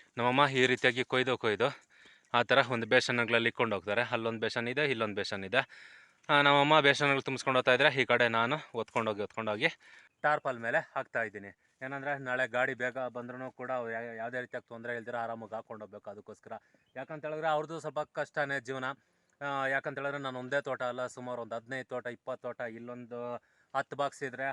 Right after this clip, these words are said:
ಅಲ್ಲೊಂದ್ ಎರಡು ಮೂಟೆ ಇರುತ್ತೆ, ಅಲ್ಲೊಂದ್ ಎರಡು ಬಾ-, ಎರಡು ಮೂಟೆ ಇದ್ರೆ ಇನ್ನೊಂದ್ ಜಾಗದಲ್ಲಿ ಒಂದು ಎರಡು ಪ್ಯಾಕೆಟ್ ಇರ್ತೈತೆ. ಈ, ಈ ಥರ ಒಂದು ಪಾಯಿಂಟ್‌ಗಳು ಅವ್ರು ಜಾಸ್ತಿ ಓಡಾಡ್ಬೇಕಾಗುತ್ತೆ. ಅದಕ್ಕೋಸ್ಕರ ಪಾಪ ಅವ್ರು ಆ ಥರ ಮಾಡೋದಾಗೇನ್ ತಪ್ಪಿಲ್ಲ. ಅವ್ರಿಗೋಸ್ಕರ ನಾವು ಸ್ವಲ್ಪ ಅಡ್ಜಸ್ಟ್ ಮಾಡ್ಕೊಳ್ಳೋಣ,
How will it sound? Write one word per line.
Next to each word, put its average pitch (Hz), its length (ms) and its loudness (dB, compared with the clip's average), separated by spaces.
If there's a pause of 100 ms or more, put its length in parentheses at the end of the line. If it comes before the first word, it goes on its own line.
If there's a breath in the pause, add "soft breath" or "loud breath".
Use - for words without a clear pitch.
(100)
ಅಲ್ಲೊಂದ್ 127 340 -10
ಎರಡು 120 180 -2
ಮೂಟೆ 127 260 -4
ಇರುತ್ತೆ, 113 300 -6
ಅಲ್ಲೊಂದ್ 131 340 -6
ಎರಡು 123 140 -4 (120)
ಬಾ-, 117 360 -4 (500 soft breath)
ಎರಡು 135 200 0
ಮೂಟೆ 143 260 -2
ಇದ್ರೆ 131 160 -2 (100)
ಇನ್ನೊಂದ್ 135 280 -8
ಜಾಗದಲ್ಲಿ 131 340 -4
ಒಂದು 120 200 -8 (160)
ಎರಡು 117 200 -2
ಪ್ಯಾಕೆಟ್ 120 300 -6
ಇರ್ತೈತೆ. 110 400 -12
ಈ, - 20 -20 (240)
ಈ - 100 -12
ಥರ 131 100 -6 (140)
ಒಂದು 117 160 -12
ಪಾಯಿಂಟ್‌ಗಳು 120 380 -8
ಅವ್ರು 104 160 -12
ಜಾಸ್ತಿ 110 240 -10
ಓಡಾಡ್ಬೇಕಾಗುತ್ತೆ. 113 640 -10 (420 loud breath)
ಅದಕ್ಕೋಸ್ಕರ 196 440 -6 (100)
ಪಾಪ 139 100 -8 (120)
ಅವ್ರು 170 200 -4
ಆ - 100 -2
ಥರ 175 160 -6
ಮಾಡೋದಾಗೇನ್ 165 520 -8
ತಪ್ಪಿಲ್ಲ. 120 360 -10 (280)
ಅವ್ರಿಗೋಸ್ಕರ 139 380 -10 (100)
ನಾವು 131 160 -6
ಸ್ವಲ್ಪ 120 240 -10
ಅಡ್ಜಸ್ಟ್ 113 260 -14
ಮಾಡ್ಕೊಳ್ಳೋಣ, 110 380 -12